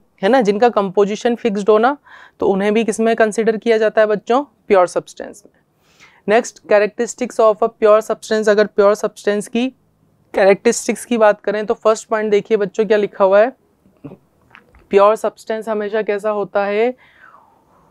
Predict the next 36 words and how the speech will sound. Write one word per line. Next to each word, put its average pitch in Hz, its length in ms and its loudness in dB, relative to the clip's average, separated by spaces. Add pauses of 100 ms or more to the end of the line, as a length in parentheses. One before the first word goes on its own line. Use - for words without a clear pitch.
(160)
Homogeneous 202 760 2
होता 160 260 0
है। 151 200 -4
A 175 100 2 (120)
pure 214 200 4
substance 214 560 -6
is 233 200 -2
homo, 190 280 0 (100)
homo 185 280 0
का 208 80 2
मतलब 202 380 -4
क्या 208 100 4
होता 202 220 2
है, 226 80 2
homo 185 320 -4
means 269 440 -2
same, 208 260 -2 (640)
है 170 80 -4
ना। 247 220 0 (400)
तो 165 100 -4 (120)
pure 214 220 4
substance 220 560 -8
के 233 100 -4
अंदर 214 260 -4
जो 214 100 -2
अरेंजमेंट 202 640 -6
है, 196 120 -4
यानी 185 200 -4
ये 214 180 -2
nature 196 360 -2
में 214 140 -2
कैसा 208 240 -2
होगा, 202 300 0
ये 208 260 0 (160)
homogeneous 196 640 -2
in 277 220 4